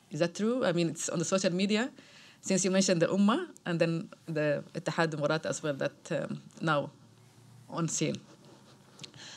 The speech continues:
And, uh, to you, Mohammed, uh, you mentioned that we need an international aid. Is that true? Uh, because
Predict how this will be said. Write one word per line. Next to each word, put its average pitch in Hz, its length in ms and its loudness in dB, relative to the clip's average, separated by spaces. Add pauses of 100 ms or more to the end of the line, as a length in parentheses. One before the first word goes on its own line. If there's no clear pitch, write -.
(160)
And, 208 420 4
uh, 190 280 6
to 190 100 -2
you, 247 120 4
Mohammed, 170 380 2 (140)
uh, 180 120 4 (180)
you 190 220 2
mentioned 262 340 6
that 202 120 4
we 196 120 -2
need 202 140 2
an - 80 2
international 165 560 -2
aid. 139 160 -4 (280)
Is 170 100 -2
that 247 160 2
true? 302 240 -4 (880)
Uh, 180 560 4
because 190 440 0